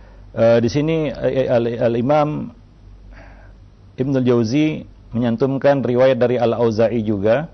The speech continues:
masih dari Al-Auza'i. Ia berkata, "Ra'aitu Rabbal Izzati fil manam faqala li," aku melihat Rabbul Izzah fil manam, di dalam mimpi, dan berkata kepadaku,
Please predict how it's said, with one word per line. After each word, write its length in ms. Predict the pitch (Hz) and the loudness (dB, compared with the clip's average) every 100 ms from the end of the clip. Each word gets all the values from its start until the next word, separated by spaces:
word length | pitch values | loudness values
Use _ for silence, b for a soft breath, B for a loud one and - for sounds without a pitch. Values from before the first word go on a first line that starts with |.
| - - - - - | -20 -20 -20 -20 -18
masih 400 | - 101 - 123 | -10 -8 -4 -4
dari 240 | 107 104 104 | -2 -2 -2
Al-Auza'i. 800 | 107 104 107 95 101 110 139 180 - - - - - - b b b b b b b b - 123 | -2 -2 -2 0 0 -2 -6 -8 -16 -20 -20 -20 -20 -20 b b b b b b b b -8 0
Ia 80 | 127 | 2
berkata, 720 | 113 107 110 110 131 165 151 - - - - - - - - b b b - | 2 2 0 0 -2 -2 -8 -16 -20 -20 -20 -20 -20 -20 -20 b b b -2
"Ra'aitu 560 | 110 135 180 175 147 | 2 4 2 2 2
Rabbal 400 | 143 139 127 127 127 | 2 2 0 0 0
Izzati 400 | 139 120 127 131 | 0 0 0 0
fil 160 | 110 123 | -2 -2
manam 560 | 110 113 131 147 156 | 0 0 0 -2 -4
faqala 560 | - - 107 135 131 120 | -6 -6 -2 2 4 4
li," 320 | 113 135 160 151 - - - - - - - - - - b b b - | 2 0 -4 -8 -16 -20 -20 -20 -20 -20 -20 -20 -20 -20 b b b -8
aku 160 | 110 139 | -4 -2
melihat 560 | 135 147 147 135 - - b b b b b - - - | 0 2 2 0 -2 -14 b b b b b -20 -20 -8
Rabbul 400 | - 147 127 123 | 0 0 2 0
Izzah 480 | 139 117 120 151 113 | 0 0 2 0 -2
fil 160 | 127 117 | -4 -2
manam, 560 | 117 117 131 170 175 | 0 0 -2 -4 -8
di 160 | - 107 | -8 -8
dalam 240 | 104 113 | -2 0
mimpi, 400 | 117 113 113 156 | 0 -2 -4 -4
dan 160 | 151 117 | -2 -2
berkata 400 | 107 113 135 127 | -2 -2 -2 -2
kepadaku, 720 | 110 101 113 104 139 156 185 | -4 0 2 0 -2 -6 -6